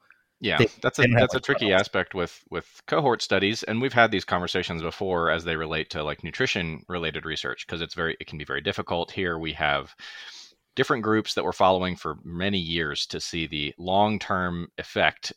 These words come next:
Speaker 1: of this exposure. So in the nutrition world, we're looking at the exposure being, you know, a particular aspect of diet or the dietary pattern. And as we've talked about, it's tough to lock people up for, you know, thirty years and give them different diets and see the impacts that it has.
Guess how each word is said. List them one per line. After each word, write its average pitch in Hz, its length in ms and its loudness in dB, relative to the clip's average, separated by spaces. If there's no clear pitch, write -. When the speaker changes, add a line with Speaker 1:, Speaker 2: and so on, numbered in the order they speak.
Speaker 1:
of 85 300 -4
this 80 220 -4
exposure. - 580 -6
So 78 180 -4
in 76 200 -8
the 76 60 -8
nutrition 120 440 0
world, 107 280 4
we're 87 80 -2
looking 82 280 -4
at 73 100 -6
the 78 80 -4
exposure - 480 -6
being, 71 420 -6
you 82 60 -10
know, 73 140 -6
a 69 60 -10
particular 76 380 -6
aspect 69 320 -2
of 71 80 -12
diet 76 300 2
or 71 80 -2
the 69 80 -6
dietary 69 380 -2
pattern. 92 440 0
And 76 120 -8
as 69 40 -12
we've 69 140 -10
talked 123 220 4
about, 101 320 8
it's 78 160 -8
tough 80 240 -6
to - 80 -10
lock 76 240 -2
people 82 300 -4
up 117 220 4
for, 78 460 -2
you 85 140 -8
know, 71 240 -6
thirty 85 380 -2
years 98 580 2
and 80 200 -4
give 82 140 -4
them 78 140 -8
different 73 260 -6
diets 92 400 4
and 80 140 -8
see 80 160 -6
the 78 80 -4
impacts 98 460 0
that 104 120 -2
it - 80 -6
has. 131 380 -2